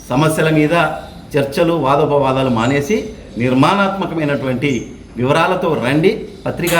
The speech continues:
విలేకరుల ద్వారా సిరిసిల్ల సమాజానికి, ప్రత్యేకంగా నేత కార్మికులకు అందరికీ తెలియజేయండి. ఎందుకంటే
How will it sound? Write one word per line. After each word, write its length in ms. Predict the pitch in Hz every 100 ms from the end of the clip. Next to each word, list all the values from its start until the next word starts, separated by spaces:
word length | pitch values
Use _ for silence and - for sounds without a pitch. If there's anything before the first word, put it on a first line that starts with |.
| 151
విలేకరుల 360 | 147 147 143 123
ద్వారా 240 | 127 143 208 - - - -
సిరిసిల్ల 340 | 143 143 160 139
సమాజానికి, 540 | 135 143 151 151 147 180 151
ప్రత్యేకంగా 500 | 123 147 143 143 139
నేత 160 | 120 127 143
కార్మికులకు 440 | 139 139 135 120 147
అందరికీ 340 | 117 139 143 143 -
తెలియజేయండి. 540 | 123 156 185 190 175 110 113
ఎందుకంటే 360 | 143 170 170